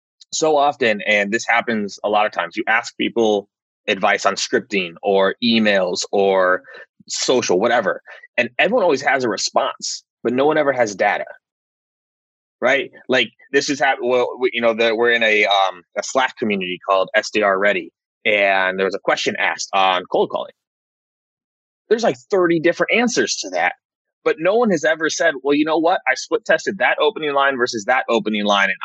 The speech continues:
I saw that this line worked better." That's the type of shit that I do.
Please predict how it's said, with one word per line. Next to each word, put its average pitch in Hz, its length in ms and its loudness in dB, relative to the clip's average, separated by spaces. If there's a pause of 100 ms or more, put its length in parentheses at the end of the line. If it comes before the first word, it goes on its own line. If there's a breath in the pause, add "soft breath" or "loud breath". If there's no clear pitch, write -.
I 131 80 2
saw 120 240 0
that 95 160 -6
this - 220 -2
line 110 200 0
worked 101 280 0
better." 107 320 0 (340)
That's - 180 -2
the 233 140 -10
type 117 160 0
of - 60 -8
shit 101 240 -2
that 98 100 2
I 107 240 2
do. 120 180 0